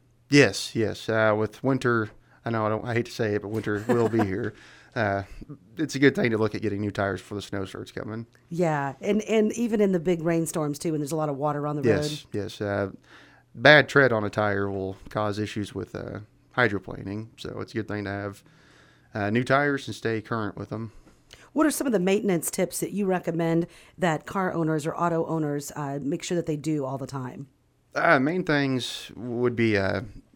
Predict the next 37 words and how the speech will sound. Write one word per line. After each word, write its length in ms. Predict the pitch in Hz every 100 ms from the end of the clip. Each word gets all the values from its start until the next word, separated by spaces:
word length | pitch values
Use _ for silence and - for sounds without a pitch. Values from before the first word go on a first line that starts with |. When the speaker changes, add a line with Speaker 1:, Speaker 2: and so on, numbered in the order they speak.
| - - 117
Speaker 1:
uh, 160 | 107
regular 340 | 104 123 113 101
maintenance 440 | 104 95 95 -
as 120 | 98
far 240 | - 104 98
as, 100 | 95
like 100 | 98
I 40 |
was 100 | 98
saying, 240 | - 104 98
the 80 | 101
oil 180 | 107
changes, 500 | 104 110 104 104 101 -
tune-ups. 520 | 117 107 104 104 - - - - _ _ _ -
Um, 560 | 101 98 95 95 107 -
if 260 | 117 -
it 60 | 107
starts 320 | - 120 110
f-, 180 | - - _
hearing 200 | 123 127
a 40 | 104
clunking 380 | - 156 147 139
noise 340 | 139 139 135
or 60 | 131
anything, 420 | 131 127 131 127 - - - -
have 160 | - 117
it 100 | 104
fixed 320 | - 120 -
beforehand 760 | 98 - 117 98 95 95 95 95 - -
before 260 | - 107 101
it 140 | -
turns 200 | 117 101
into 180 | 95 95
an 60 | 95
actual 240 | 98 92
safety 400 | - 98 - -
issue. 400 | - - 110 110